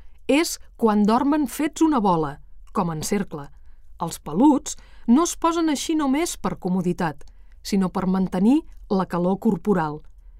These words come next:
Si fa molts dies que el vostre gos dorm d'aquesta manera, hauríeu de revisar la temperatura de casa.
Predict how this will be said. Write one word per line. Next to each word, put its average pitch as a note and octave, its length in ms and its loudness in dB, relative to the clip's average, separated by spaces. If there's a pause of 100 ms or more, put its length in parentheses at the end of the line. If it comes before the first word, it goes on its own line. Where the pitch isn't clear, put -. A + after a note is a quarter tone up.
(340)
Si - 240 0
fa - 160 -2
molts G4 320 2
dies A3+ 400 2
que A#3 80 -4
el G#3+ 100 0
vostre C#4 460 0
gos F#3+ 300 0 (160)
dorm B3+ 480 4
d'aquesta G#3+ 420 -2
manera, F3+ 460 0 (400)
hauríeu C4+ 580 4
de B3+ 140 0
revisar G#3+ 560 0 (100)
la A3 240 2
temperatura F#3+ 580 0
de A#3+ 140 -2
casa. G3+ 320 -2